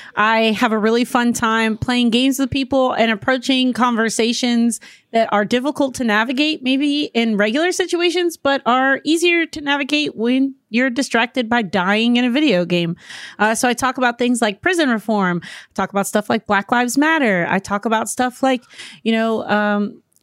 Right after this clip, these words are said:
hunger in the United States and in other places, or trying to get clean water for people. I really just kind of focus on a lot of different things that revolve around this theme that's underlying in my channel called radical kindness. And so I believe in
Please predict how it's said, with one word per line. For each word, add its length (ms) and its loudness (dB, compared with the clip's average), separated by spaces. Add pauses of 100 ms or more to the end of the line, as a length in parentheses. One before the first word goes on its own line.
(140)
hunger 640 2
in 160 0
the 80 2
United 380 2
States 360 0
and 160 2
in 140 2
other 180 2
places, 600 -4
or 280 0
trying 260 0
to 80 0
get 180 -2
clean 240 2
water 260 2
for 160 -2
people. 520 -2
I 60 2
really 260 0
just 200 -4
kind 200 0
of 40 -2
focus 360 -2
on 120 2
a 60 2
lot 240 2
of 280 -2
different 420 0
things 480 0 (460)
that 100 0
revolve 340 2
around 480 2 (460)
this 260 0
theme 580 0
that's 200 0
underlying 420 2
in 80 2
my 140 0
channel 320 0
called 220 0
radical 340 0
kindness. 640 -2
And 160 0
so 260 2
I 220 0
believe 420 0
in 320 0